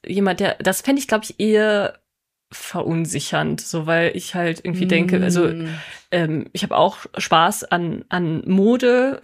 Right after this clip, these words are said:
Speaker 1: manchmal, <laughs> oder irgendwie, ich hab auch mal Lust, irgendwie mir, mm,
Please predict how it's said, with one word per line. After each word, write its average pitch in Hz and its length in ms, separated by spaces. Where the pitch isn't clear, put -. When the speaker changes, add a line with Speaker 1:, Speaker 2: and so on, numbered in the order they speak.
Speaker 1:
manchmal, 185 480
<laughs> - 320
oder 196 260
irgendwie, 208 200
ich 185 100
hab 185 80
auch 190 120
mal 196 160
Lust, 202 260
irgendwie 185 240
mir, 170 540
mm, 110 480